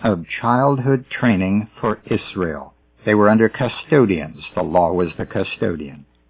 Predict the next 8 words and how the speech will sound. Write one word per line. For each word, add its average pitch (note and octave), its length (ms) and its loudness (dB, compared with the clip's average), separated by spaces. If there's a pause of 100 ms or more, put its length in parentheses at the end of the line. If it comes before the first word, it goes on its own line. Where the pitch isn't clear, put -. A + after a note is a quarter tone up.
Christ B2+ 380 -2 (120)
came B2+ 320 4
to A2+ 60 -4
bring G#2+ 340 4
them G2+ 320 4
into D#3 420 2
the F#2+ 200 2
inheritance B2+ 760 0